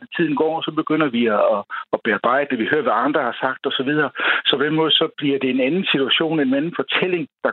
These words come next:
kommer ud af det på, på længere sigt. Hvis vi gør det lige nu, og det er det, vi, jeg mener, vi har en enestående chance for, hvis vi gør det lige nu, så får vi et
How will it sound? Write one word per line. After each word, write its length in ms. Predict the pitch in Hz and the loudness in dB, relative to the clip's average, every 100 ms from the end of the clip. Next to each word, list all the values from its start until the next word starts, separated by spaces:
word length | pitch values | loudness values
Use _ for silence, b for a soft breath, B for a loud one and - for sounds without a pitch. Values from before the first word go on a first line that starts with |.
| - | 0
kommer 220 | 127 127 | 0 0
ud 80 | 147 | 2
af 140 | 143 | 0
det 100 | 131 - | 0 -2
på, 320 | 120 113 107 - - | 0 0 -2 -4 -2
på 60 | |
længere 320 | 113 147 151 - | 0 0 0 -2
sigt. 180 | 147 139 B B B B | -4 -4 B B B B
Hvis 140 | - | 0
vi 40 | - | 0
gør 160 | 165 180 | 0 0
det 80 | |
lige 140 | 185 220 196 | 0 0 0
nu, 100 | 196 | -2
og 100 | - | -2
det 60 | 135 | 0
er 40 | |
det, 140 | 143 165 | 0 0
vi, 80 | 151 143 139 | -4 0 0
jeg 60 | |
mener, 200 | 135 156 | 2 0
vi 80 | 120 120 | 0 0
har 60 | 143 | 0
en 60 | 143 | 0
enestående 420 | 170 - 120 107 - | -2 -2 -2 0 2
chance 260 | 131 160 135 | 0 -2 -6
for, 80 | 143 | -4
hvis 120 | 139 | -2
vi 40 | 143 | 0
gør 140 | 165 | 0
det 80 | 165 | 0
lige 180 | 175 170 | 0 0
nu, 60 | 170 B B - | -2 B B -2
så 60 | 156 | -4
får 140 | 170 160 151 | 0 0 0
vi 240 | 127 | 0
et 80 | 131 | 0